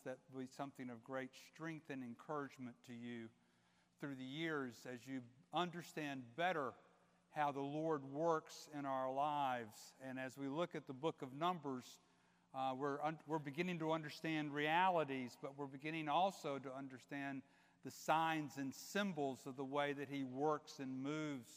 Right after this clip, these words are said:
in our lives. And so last week, um, Brad dealt with, um, uh, the, the Passover celebrated, and then tonight,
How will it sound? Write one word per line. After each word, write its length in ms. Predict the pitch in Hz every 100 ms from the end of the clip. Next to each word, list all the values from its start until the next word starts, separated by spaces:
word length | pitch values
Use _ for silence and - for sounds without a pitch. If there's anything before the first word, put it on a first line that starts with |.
| -
in 80 | 117
our 60 | 110
lives. 680 | 95 98 - 170 - - - _ _ _ _ _ _ _ _ 131
And 80 |
so 200 | - 151
last 380 | 143 156 160 -
week, 300 | 151 156 139 - - 147
um, 400 | 131 127 123 113 110 - _ _ _ - -
Brad 400 | 127 147 151 139
dealt 260 | 147 147 135
with, 200 | 139 135 151
um, 380 | 139 131 127 120 - - _ - 135
uh, 280 | 131 127 123 127 135
the, 60 | 127
the 60 | - -
Passover 480 | 170 160 147 127 123
celebrated, 640 | - 147 139 131 120 120 113 - - - _ -
and 160 | 131 139
then 100 | 135
tonight, 520 | 147 139 143 147